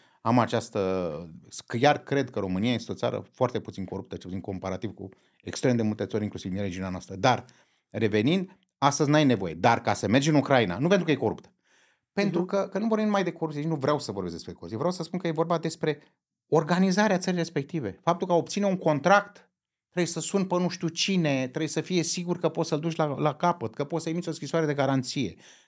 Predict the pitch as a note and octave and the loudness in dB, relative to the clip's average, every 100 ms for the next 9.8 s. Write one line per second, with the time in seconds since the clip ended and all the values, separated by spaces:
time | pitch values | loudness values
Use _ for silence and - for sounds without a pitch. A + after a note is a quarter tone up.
0 | _ E3 D#3+ G3 F#3 D#3+ F3 E3 - D3 | _ -2 2 4 2 2 2 2 -2 -6
1 | C#3+ F#3+ F#3 D3+ B2+ - _ - D#3 F#3 | 0 2 4 4 0 -10 _ 0 4 4
2 | F3+ E3 D#3 D#3 C#3+ F3+ F#3+ F#3 D3 D3+ | 4 2 4 0 2 2 2 0 -2 -2
3 | C3 C3+ C3+ C3 D3 C#3+ C3+ C#3 - _ | -4 -2 -2 -4 -4 -4 -2 -4 -4 _
4 | - A#2+ C#3 D#3 C#3+ D3 C#3 D3 C#3+ B2 | -8 -2 2 2 0 0 2 0 -2 -6
5 | C#3 F3+ F#3+ F3+ D#3 C3+ A2+ F#2+ F2 - | 0 2 2 2 4 2 2 -4 -4 -10
6 | F2 G2+ - C#3+ D#3 D#3 D#3 D3 C3 C3 | -8 -10 -2 0 4 2 2 -6 -4 -2
7 | C#3 C#3 G#2+ A#2 D3 C3+ A2+ A#2 A#2+ C#3+ | -2 -4 -4 0 0 0 -2 0 2 0
8 | C#3 C3 E3 B2 A#2 A#2 A2+ A2+ C3 G#2+ | 2 0 0 -4 -4 -2 -2 2 2 2
9 | G#2 A2 A2+ G#2+ A2+ A#2 - G2+ | -2 -6 -6 -4 -6 -6 -8 -8